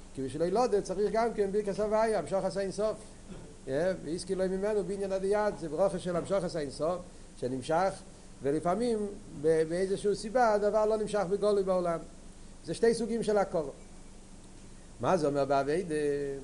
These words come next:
אז בעבודה הרב אומר, זה שתי אופנים, למה לא נפעל אצלו העניין של אבא וירא. הוא לומד חסידס,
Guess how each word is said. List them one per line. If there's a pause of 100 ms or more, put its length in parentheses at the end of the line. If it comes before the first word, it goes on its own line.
(680)
אז
בעבודה
הרב
אומר,
זה
שתי
אופנים,
למה
לא
נפעל
אצלו
העניין
של
אבא
וירא. (680)
הוא
לומד
חסידס,